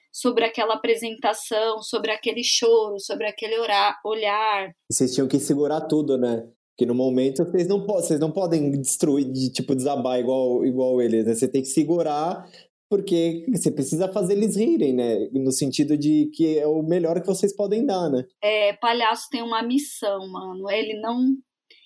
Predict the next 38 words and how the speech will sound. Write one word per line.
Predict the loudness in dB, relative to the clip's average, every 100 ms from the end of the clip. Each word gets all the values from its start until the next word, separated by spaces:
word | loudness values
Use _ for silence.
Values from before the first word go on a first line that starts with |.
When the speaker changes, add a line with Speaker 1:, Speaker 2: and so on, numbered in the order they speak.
| _
Speaker 1:
ele | 0 2
chora, | 2 2 2 4 2
mas | 2 0 0
naquele | -4 -2 -2 0
momento | -2 -2 -4 -6 -4 -6 -8
do, | -8 -6 -6 -10 -18 -8
dali, | -4 -2 -4 -4 -4 -4 -6 -4
ele | -2 -2
vai | 0 0 0
ter | -4
que | -4 -14 -20 _ _ _
fazer | -4 -2 -4
rir, | -6 -6 -8 -8 _ _ _ _ -16
sabe? | -4 0 2 0 -6 -8 -20 -20 -20 -20 _ -2
E | 2
aí | 2 2 2
é, | 2 4 2
é | 0
uma | -4
co-, | -6 -4
é | -2
uma | 0 0
complexidade, | -2 -4 0 0 0 -2 4 4 4
eu | 0
acho, | 0 0
da | -4
nossa | -6 -6 -6
profissão, | -4 -4 -4 -4 2 4 4 0 -8 -14 -20 _ -20 _ _
mas | -2 -2 0
também | 0 2 2
é | 4 2
uma | 0 -2 0
coisa | 0 0
especial | -4 -4 -4 -2 2 2 2
demais, | -4 -6 -4 -4 -6 -6
né? | -8
Então, | -8 -4 -4 -2
assim, | -6 -6 -8 -10